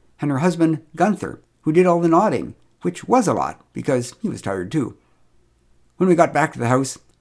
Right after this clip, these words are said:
I introduced them to my wife Mara, my daughter Alex, and our dog Quark,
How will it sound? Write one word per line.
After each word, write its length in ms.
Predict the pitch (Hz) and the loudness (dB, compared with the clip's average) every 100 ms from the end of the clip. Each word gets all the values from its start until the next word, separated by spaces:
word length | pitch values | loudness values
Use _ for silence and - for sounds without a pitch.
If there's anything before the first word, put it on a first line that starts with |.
| _ | _
I 120 | - 131 | -2 -2
introduced 400 | 135 123 143 - | 0 0 0 -2
them 100 | 113 | -4
to 100 | 113 | -4
my 120 | 107 | -2
wife 300 | 104 110 110 | -2 -2 -2
Mara, 420 | 107 123 127 131 - _ _ _ | 0 0 0 -2 -10 _ _ _
my 100 | - | -6
daughter 260 | 107 107 95 | -2 -2 2
Alex, 460 | 120 131 117 - _ _ | 2 2 -2 -14 _ _
and 120 | 120 | -10
our 80 | 104 | -6
dog 260 | 98 104 92 | -4 -4 -4
Quark, 460 | 165 175 - - | -2 -2 -2 -10